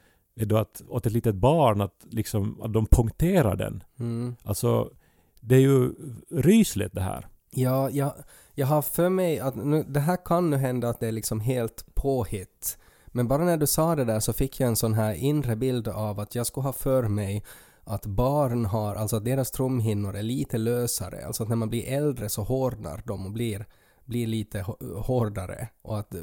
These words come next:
Speaker 2: därför kan det liksom göra mer ont när man är vuxen. Men det kan hel-, hända att det här är alltså total fantasi. Men jag vill ändå säga det.
Speaker 1: När det låter som någonting som den där läkaren som gjorde ingreppet på mig har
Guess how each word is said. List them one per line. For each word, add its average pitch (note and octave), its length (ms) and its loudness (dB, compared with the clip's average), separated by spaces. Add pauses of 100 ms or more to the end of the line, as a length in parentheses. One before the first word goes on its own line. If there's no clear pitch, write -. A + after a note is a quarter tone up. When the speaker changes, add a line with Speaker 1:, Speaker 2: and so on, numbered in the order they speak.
(100)
Speaker 2:
därför A2+ 240 -4
kan A2 180 -2
det G2+ 80 -4
liksom G#2+ 220 -4
göra G2+ 140 -4
mer A2 260 -2
ont G2 440 -12 (320)
när G#2 100 -4
man G2+ 100 -2
är G2+ 40 -2
vuxen. A#2 500 -6 (640)
Men B2+ 120 2
det B2 60 4
kan D3+ 180 4
hel-, D#3+ 260 4
hända C3 260 2
att - 80 -2
det B2 80 2
här C3 140 2
är C3+ 80 4
alltså - 260 -2
total C#3+ 480 4
fantasi. A2+ 800 -2 (160)
Men A2+ 140 -2
jag A#2+ 60 4
vill D#3 180 6
ändå B2+ 280 4
säga G#2+ 380 -6
det. - 180 -12 (160)
Speaker 1:
När A2+ 120 2
det A2+ 60 2
låter C3+ 260 8
som C#3 140 4
någonting B2+ 320 4
som A2+ 160 0
den A2+ 120 2
där A2 100 6
läkaren A#2 500 4
som G2+ 200 0
gjorde A#2 400 6
ingreppet G#2+ 580 4
på G2 180 6
mig G2 240 4
har A2+ 240 0